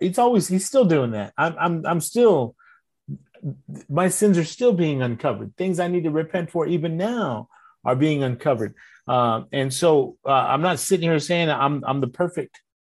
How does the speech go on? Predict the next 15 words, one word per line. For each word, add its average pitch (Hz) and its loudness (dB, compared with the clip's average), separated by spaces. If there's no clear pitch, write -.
Christian. 233 -2
What 147 0
I'm 147 0
saying 208 -2
is 135 -2
that 135 0
I 143 2
have 190 2
enough 180 2
discernment 160 0
in 147 -4
me 139 -2
to 131 -8
see 156 -2
that 127 0